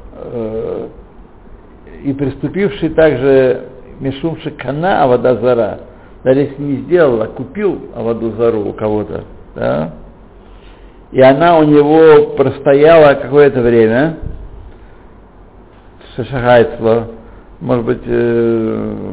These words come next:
чтобы она у него стояла, просто без всякого служения, для красоты.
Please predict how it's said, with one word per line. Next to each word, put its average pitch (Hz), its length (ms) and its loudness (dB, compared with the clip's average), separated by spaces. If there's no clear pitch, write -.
чтобы 123 200 -4
она 131 180 0
у - 20 0
него 127 200 -2
стояла, 110 580 2
просто 220 340 -2
без 135 140 -10
всякого 131 400 -6
служения, 113 480 -4
для 127 100 -2
красоты. 143 460 -6